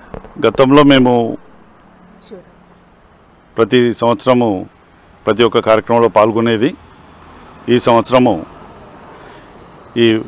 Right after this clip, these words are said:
మా యొక్క జన్మస్థలమైన హన్మకొండలో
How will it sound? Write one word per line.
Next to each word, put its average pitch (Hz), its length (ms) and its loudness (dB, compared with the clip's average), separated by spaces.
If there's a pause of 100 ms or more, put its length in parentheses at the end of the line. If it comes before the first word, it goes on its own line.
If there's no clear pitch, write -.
(540)
మా 110 100 0
యొక్క 110 160 0
జన్మస్థలమైన 113 840 -2 (1400)
హన్మకొండలో 117 640 0